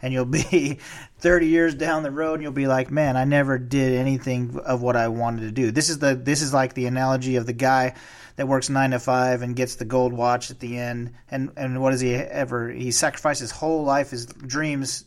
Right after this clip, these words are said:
just to put food on the table, which, again, is hard to do. But, you know, you can, uh, you can make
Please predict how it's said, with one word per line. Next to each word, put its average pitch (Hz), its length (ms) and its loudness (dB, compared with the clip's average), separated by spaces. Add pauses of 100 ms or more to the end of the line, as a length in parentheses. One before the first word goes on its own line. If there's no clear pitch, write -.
just 135 240 -8
to - 80 -12
put 131 180 -4
food 160 220 2
on 147 100 2
the 127 60 -2
table, 113 400 -4 (440)
which, 131 440 -2 (260)
again, 160 260 2
is 147 140 -2
hard 156 280 0
to 131 60 -6
do. 135 420 0 (220)
But, 131 540 0 (460)
you 143 100 -2
know, 131 440 2 (220)
you 147 200 2
can, 156 440 0 (320)
uh, 151 100 -12 (260)
you 165 160 -2
can 170 200 0
make 160 360 0